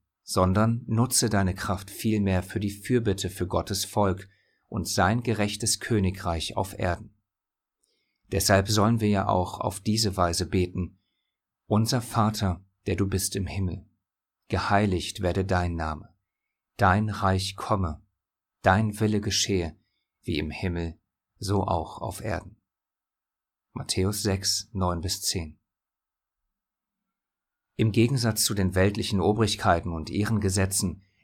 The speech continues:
denen wir uns unterordnen und gehorchen sollen, sofern sie nicht gegen Gottes Gebote verstoßen,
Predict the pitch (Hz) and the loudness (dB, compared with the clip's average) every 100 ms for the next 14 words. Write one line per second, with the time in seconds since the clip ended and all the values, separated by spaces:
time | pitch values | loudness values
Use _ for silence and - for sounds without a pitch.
0 | - 82 80 92 95 - 117 131 87 90 | -6 -4 2 2 2 2 0 2 2 2
1 | - 87 82 85 - 87 95 107 104 95 | 0 -4 -4 -6 -4 -2 0 0 0 0
2 | 90 85 73 _ _ - 85 - 95 110 | 0 0 -6 _ _ -12 -4 2 2 4
3 | 104 98 110 - - - 92 101 95 104 | 2 2 0 -2 -6 -4 -2 0 0 0
4 | 104 - 95 101 127 104 101 - 101 87 | 0 -2 0 0 0 -4 -4 -4 -4 -2
5 | - 82 | -2 -4